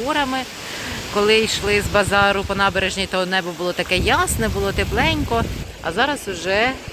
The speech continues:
таки трохи холодає. Треба побути на пляжі сьогодні максимально довго.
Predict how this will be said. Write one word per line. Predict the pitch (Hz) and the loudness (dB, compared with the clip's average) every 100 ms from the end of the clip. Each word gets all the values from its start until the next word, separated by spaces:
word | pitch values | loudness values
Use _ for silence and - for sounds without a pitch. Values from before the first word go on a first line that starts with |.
| - | -12
таки | 180 - 180 | -10 -8 -4
трохи | 196 202 208 240 | 0 0 0 -4
холодає. | - 240 254 170 151 156 165 190 - - - - - - - - - - 175 | 0 2 4 4 2 0 -4 -4 -10 -12 -14 -16 -16 -14 -12 -10 -8 -8 -4
Треба | 226 226 233 | 0 2 2
побути | 220 196 240 208 | 2 -2 0 2
на | 202 | 2
пляжі | 202 208 214 196 202 | 0 0 0 0 -4
сьогодні | 202 202 202 | -2 -2 0
максимально | 196 190 202 196 180 170 170 | -2 -4 -4 -2 -2 -4 0
довго. | 247 262 233 | 0 2 2